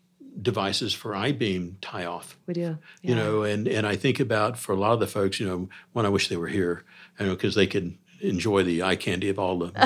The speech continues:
Speaker 2: <laughs>
Speaker 1: equipment and ropes and, and all the stuff that's going on.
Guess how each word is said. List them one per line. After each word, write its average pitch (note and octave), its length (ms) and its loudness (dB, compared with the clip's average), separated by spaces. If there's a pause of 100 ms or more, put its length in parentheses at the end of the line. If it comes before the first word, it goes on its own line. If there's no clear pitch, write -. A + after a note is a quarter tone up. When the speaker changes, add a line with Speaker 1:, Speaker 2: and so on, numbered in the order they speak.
(120)
Speaker 2:
<laughs> - 20 -16
Speaker 1:
equipment - 480 8
and F#3 160 6
ropes G#2+ 460 8
and, G2 220 -2 (240)
and A#2 160 6
all A2 120 4
the F#2+ 100 0
stuff G2+ 260 -4
that's G#2+ 180 -4
going A2 220 -2
on. G#2+ 240 -4